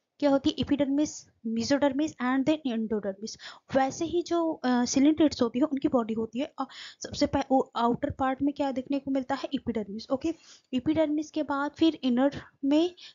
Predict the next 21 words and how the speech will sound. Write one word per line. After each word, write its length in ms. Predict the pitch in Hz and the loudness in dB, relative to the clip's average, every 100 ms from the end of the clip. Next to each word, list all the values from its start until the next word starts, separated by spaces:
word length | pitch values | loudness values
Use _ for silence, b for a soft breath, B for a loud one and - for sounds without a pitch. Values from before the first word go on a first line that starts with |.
| - | -2
gastrodermis। 720 | 247 233 233 220 214 202 202 240 | 0 0 -2 0 0 0 -2 0
gastrodermis 720 | 240 - 339 320 311 320 320 | 0 0 2 2 2 0 -2
क्या 140 | 302 | 0
होता 200 | 269 262 | 0 0
है? 80 | 269 | 0
Between 340 | 269 233 285 285 | 0 0 0 0
epidermis 640 | 240 - 294 302 285 285 302 | -4 -2 0 4 4 2 -2
and 140 | 311 285 | -4 -4
gastrodermis 920 | 220 220 - 330 269 220 214 214 220 | -4 -6 -4 -2 -2 -4 -6 -10 -12
में, 100 | 220 | -6
के 140 | 240 | -4
बीच 400 | 208 226 269 - | -2 -4 -4 -4
में 160 | 240 277 B B - | -6 -6 B B -10
एक 80 | 311 | -6
नॉन 240 | 247 226 269 | -4 -2 -2
जिलेटिनस 600 | 247 233 226 226 247 247 | -2 -4 -4 -6 -4 0
लेयर 260 | 220 247 | 2 2
होती 260 | 247 196 220 | 2 -2 -4
है 60 | |
जिसे 220 | 240 277 311 | -4 -2 2
mesoglea 560 | 254 202 214 208 190 | 2 2 -2 -4 -6